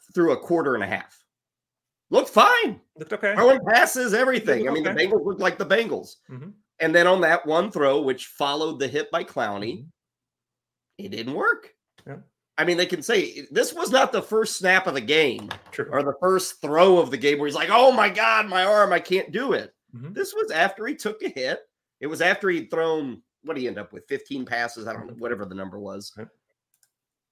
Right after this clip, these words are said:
Speaker 1: Logically, it probably did happen in the game. It
Speaker 2: Yeah.
Speaker 1: probably did happen in a moment.
Speaker 2: And, like, and back to the point you made at the start, guys enter every game hurt,
Speaker 1: Mm-hmm.
Speaker 2: right? Like, everyone's hurt.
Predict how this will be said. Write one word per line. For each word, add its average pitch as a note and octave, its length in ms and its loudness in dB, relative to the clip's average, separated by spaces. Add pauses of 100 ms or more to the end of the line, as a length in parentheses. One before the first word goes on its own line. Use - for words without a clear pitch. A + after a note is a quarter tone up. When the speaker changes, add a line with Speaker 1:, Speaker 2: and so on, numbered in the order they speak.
(560)
Speaker 1:
Logically, F3 1040 4
it F3 160 -2 (140)
probably D#3+ 480 -4 (100)
did C#4+ 240 0
happen B2 440 0
in G#2+ 120 -4
the G#2 60 -8
game. F#2 420 -10 (240)
It - 140 0
Speaker 2:
Yeah. A3 60 4
Speaker 1:
probably F#3+ 280 0 (120)
did C4 180 -4
happen A2+ 380 -4
in G#2 120 -10
a G2+ 40 -12
moment. G2 380 -14 (140)
Speaker 2:
And, G#3 100 -4
like, G#3 180 -2 (140)
and F#3+ 160 -4
back F#3+ 220 6
to F#3 80 -8
the F3 60 -4
point E3 220 -6
you D#3+ 80 -8
made D3+ 160 -2
at B2+ 60 -10
the - 80 -20
start, D#3+ 300 0
guys G#3+ 240 6
enter F#3+ 260 0
every D#3 220 0
game B2+ 200 -4
hurt, A2+ 300 -8 (540)
Speaker 1:
Mm-hmm. C#3+ 160 -4
Speaker 2:
right? B2 240 0
Like, C#3+ 100 -2
everyone's F3+ 440 2
hurt. - 360 -16